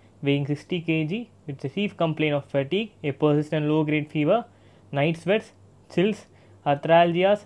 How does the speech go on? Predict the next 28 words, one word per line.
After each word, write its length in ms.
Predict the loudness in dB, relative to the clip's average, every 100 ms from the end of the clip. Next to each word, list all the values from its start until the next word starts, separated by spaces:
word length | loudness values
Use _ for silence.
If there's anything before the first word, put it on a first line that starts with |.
| -4
and 120 | 0
a 40 | 0
weight 140 | 0
loss 180 | 2 2
of 100 | 0
seven 300 | -2 -2 -2
K 180 | -4 -6
G. 180 | -6 -12 _ -20 -14 -6
The 80 |
patient 360 | 2 2 2 0
is 80 | 2
admitted 420 | 2 0 -4 -4
to 80 | 0
the 80 | 2
hospital 420 | 2 0 -4 -4
for 200 | -2 0
evaluation. 640 | 2 2 0 -6 -10 -16 _ _ _ -16 -4
Visual 360 | -2 0 0
inspection 500 | 0 -2 -4 -2 -2
reveals 340 | 0 -2 -2 -4
a 80 |
cachectic, 600 | 0 2 0 -2 -4 -4 0
ill-appearing 600 | 2 2 0 -4 -2 -6
man 220 | -6 -6
in 180 | -4 -2
no 140 | 2
acute 340 | 0 0 -4 -4
distress. 460 | -6 -8 -10 -10